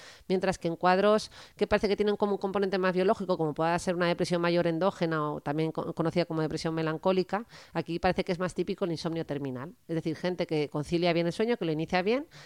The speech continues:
pero luego se despierta a las cinco de la madrugada y no puede dormir más. Sería una pista añadida,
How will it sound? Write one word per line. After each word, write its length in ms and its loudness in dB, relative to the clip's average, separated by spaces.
pero 220 2
luego 240 2
se 100 0
despierta 400 0
a 20 2
las 280 -2
cinco 240 -4
de 80 0
la 80 0
madrugada 440 0
y 40 -2
no 160 -4
puede 220 0
dormir 400 -6
más. 260 -14
Sería 240 2
una 240 4
pista 400 -2
añadida, 640 -2